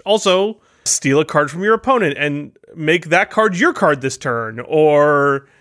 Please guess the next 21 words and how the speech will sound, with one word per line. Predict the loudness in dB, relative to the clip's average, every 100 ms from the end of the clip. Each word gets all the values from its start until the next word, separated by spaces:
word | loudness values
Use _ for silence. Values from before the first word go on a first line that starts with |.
| _
make | -12 -2 -2 0
your | 2
initiative | 2 0 -2
be | 0
the | 0
first | 2 0 0 -2
initiative | -4 -4 -4 -4
instead | -2 0
of |
the | 2
last | 2 2 0
initiative, | -2 -2 -4 -4 -6 -14 _ _ -6
'cause | -6 -4
it's | -6 0
all | 2 2
about | 2 2 2 -2
whoever | -2 0 0 -2 -4
lands | -4 0 0 -2 -8
the |
final | -6 -2 -2 -2
blow. | 0 0 0 -6